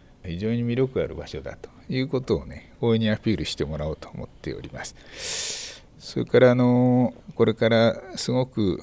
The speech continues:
成長していくだろうという高機能素材とか、デジタルものづくりとか、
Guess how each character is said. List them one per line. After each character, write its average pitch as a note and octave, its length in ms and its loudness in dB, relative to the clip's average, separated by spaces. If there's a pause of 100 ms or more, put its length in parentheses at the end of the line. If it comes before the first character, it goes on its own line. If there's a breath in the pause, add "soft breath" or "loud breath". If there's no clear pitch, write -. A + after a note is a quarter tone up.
成 A#2 280 2
長 A#2+ 160 0
し - 100 -4
て - 80 0
い C3 40 -2
く B2+ 100 -2
だ A#2+ 160 6
ろ A#2+ 100 4
う A2+ 60 2
と G2 120 -6
い D2+ 220 -2
う - 180 -10
高 G#2+ 200 -2
機 A2+ 100 -4
能 G#2 160 0
素 G#2 160 -2
材 D#2 240 -2
と - 160 -8
か、 - 320 -8
デ G#2 180 0
ジ G2+ 140 -8
タ G#2 100 -2
ル G#2 100 -4
も G2 120 -4
の G#2 140 -2
づ - 80 -12
く F#2 100 -4
り D#2 80 -10
と - 120 -8
か、 - 220 -12